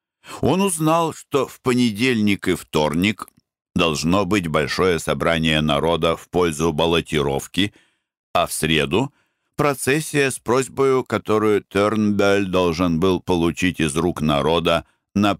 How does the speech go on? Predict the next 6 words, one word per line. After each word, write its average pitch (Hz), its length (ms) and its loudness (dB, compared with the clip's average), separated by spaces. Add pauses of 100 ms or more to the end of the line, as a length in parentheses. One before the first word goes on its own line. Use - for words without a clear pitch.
Примроз-Гиль. 90 1200 0 (760)
Сначала 101 720 0
намеревались 120 840 0
подать 95 440 -2
просьбу 90 500 0
Тернбеллю 82 1040 0